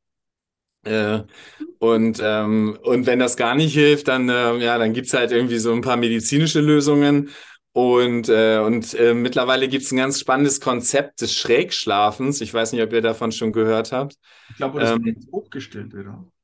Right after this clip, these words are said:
Speaker 1: Ja, genau. Du hast also einen Kopf, also das, es wird nicht nur der Oberkörper hochgestellt, ne, sondern das ganze Bett wird schräg gestellt.
Speaker 2: Okay.
Speaker 1: Und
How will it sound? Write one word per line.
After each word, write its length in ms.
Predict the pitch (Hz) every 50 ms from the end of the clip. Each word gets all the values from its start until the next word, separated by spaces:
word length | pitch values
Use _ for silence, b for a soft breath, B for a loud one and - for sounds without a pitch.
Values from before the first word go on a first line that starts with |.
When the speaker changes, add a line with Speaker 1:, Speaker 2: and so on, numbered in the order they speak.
| _ _ _ _
Speaker 1:
Ja, 440 | - - - - 131 127 131 135 135
genau. 400 | 131 135 127 127 127 123 123 120
Du 160 | 113 120 120
hast 220 | 131 131 131 - 143
also 240 | 123 123 123 131
einen 80 | 127 120
Kopf, 340 | - 147 139 139 - - - - _ _ _ _ -
also 260 | 120 120 131 143 - B B B B B
das, 220 | - 135 - - -
es 300 | - - 131 123 - 151
wird 140 | 160 160
nicht 160 | 196 208 208 220
nur 120 | 196 175
der 160 | 170 156 147
Oberkörper 600 | 151 185 185 175 143 135 - 135 113 - - 113 107
hochgestellt, 760 | 113 120 110 - - 117 - - - 104 101 98 120 117
ne, 140 | 120 131 165 160
sondern 280 | 147 135 135 135 131
das 140 | 123 123 -
ganze 360 | 131 127 143 - 120 - 160
Bett 240 | 147 151 139 - -
wird 140 | 127 117 -
schräg 260 | - - 117 113 110
gestellt. 640 | - 107 98 - - 113 104 113 135 202 - - _ _ _ _ _ _ _ _ -
Speaker 2:
Okay. 240 | 131 127 - 120 113 135 143
Speaker 1:
Und 240 | 139 139 143 139